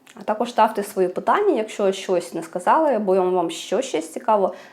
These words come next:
дізнатися про школу, можете мені написати.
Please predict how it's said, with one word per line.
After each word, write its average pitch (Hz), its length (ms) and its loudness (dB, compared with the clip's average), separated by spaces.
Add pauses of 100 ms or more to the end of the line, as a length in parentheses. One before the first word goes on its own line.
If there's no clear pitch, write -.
дізнатися 190 460 -2
про - 160 -6
школу, 370 440 2
можете - 340 -2
мені 165 200 -2
написати. 359 600 -2